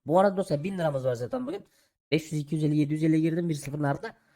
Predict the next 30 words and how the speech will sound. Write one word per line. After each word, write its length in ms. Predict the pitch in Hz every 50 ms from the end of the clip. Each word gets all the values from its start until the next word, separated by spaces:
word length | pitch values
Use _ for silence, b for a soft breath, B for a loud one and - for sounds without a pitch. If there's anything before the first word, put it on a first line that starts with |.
| b b b _ _ _ _
Şöyle 300 | _ - 262 - 190 165
bir 60 | 156 151
iki 180 | 156 - -
aldık 260 | 151 147 143 - -
güzel. 240 | - 156 131 123 - - _ _ _ _ _ _
İki 220 | - - - -
yüz 80 | 196 185
elli 240 | 208 214 214 214 208
az 120 | 202 190
beklesin. 480 | 196 196 202 - 202 - 233 220 220 -
İki 180 | - 180 - 233
yüz 120 | 226 202
elli 200 | 220 214 208 208
az 120 | 202 190 180
beklesin 340 | 185 - - 165 - 165
abi. 300 | 160 147 147 143 170 190 - _ _ _ _ _ _ _ _ _ _ _ _ _ _ _ _ _ _ _ _ _ _ _ _ _ _ -
Arkadaşlar 440 | 180 196 214 226 - - 196 190
bu 60 | 185 202
arada 120 | 196 185
oynadığımız 420 | 190 185 185 185 180 185 185 175
yerler 220 | 180 185 180 165 147
yorumlar 360 | 139 151 160 170 175 165 156
kısmında 220 | - - 139 131
sabitli. 680 | 131 - - 123 117 120 120 120 123 - _ - 131 127
Bilginiz 340 | 127 135 147 170 165 160 151
olsun. 240 | 147 123 - 175 160
Oralardan 520 | 165 170 170 165 160 151 139 139 139 139
girip 180 | 143 165 165 -
siz 200 | - 147 143 143
de 180 | 160 175 180